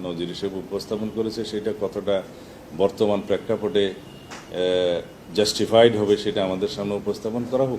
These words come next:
আমরা সমস্ত আলোচনায় অংশগ্রহণ করতে প্রস্তুত আছি।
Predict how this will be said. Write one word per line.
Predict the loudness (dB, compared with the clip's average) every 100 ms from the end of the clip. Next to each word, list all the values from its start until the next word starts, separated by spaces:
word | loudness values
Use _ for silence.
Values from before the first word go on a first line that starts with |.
| -6
আমরা | -6 -4
সমস্ত | -4 -4 -4 0
আলোচনায় | 0 0 -2 -2
অংশগ্রহণ | -2 -4 -2 -2 -2
করতে | -4 -6 -2
প্রস্তুত | -2 -2 -4
আছি। | -4